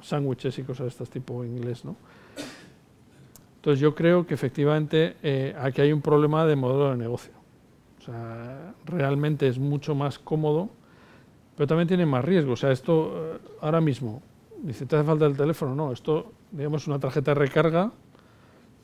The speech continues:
que la puedo recargar a través de la aplicación del, del móvil sin necesidad de recargarla. O sea, realmente cuando tocas acaba yendo a,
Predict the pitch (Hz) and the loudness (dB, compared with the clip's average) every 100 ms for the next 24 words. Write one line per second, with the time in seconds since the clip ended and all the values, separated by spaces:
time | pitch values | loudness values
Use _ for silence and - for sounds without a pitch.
0 | _ - 127 123 143 143 143 143 151 131 | _ 0 0 4 4 6 4 6 6 6
1 | 135 143 143 135 135 127 123 147 143 139 | 2 4 4 4 2 0 0 0 0 2
2 | 143 139 135 139 165 147 143 147 160 170 | 4 4 2 -2 -2 2 2 4 2 4
3 | 202 - - _ _ _ - - - _ | 2 -2 -12 _ _ _ -20 -20 -20 _
4 | - 156 139 131 - 131 - 127 143 151 | -6 -2 0 0 0 -2 0 2 4 8
5 | 151 127 120 123 147 196 117 123 123 123 | 6 6 0 0 2 0 0 -2 -2 -2
6 | 139 135 151 151 131 127 - - - 143 | -2 -2 -2 0 0 -2 -4 -16 -4 -2
7 | 160 165 - - - - - 131 123 135 | 2 0 -2 -20 -20 -20 -8 -4 2 4
8 | 135 151 147 120 113 113 117 | 4 2 2 0 0 -2 -4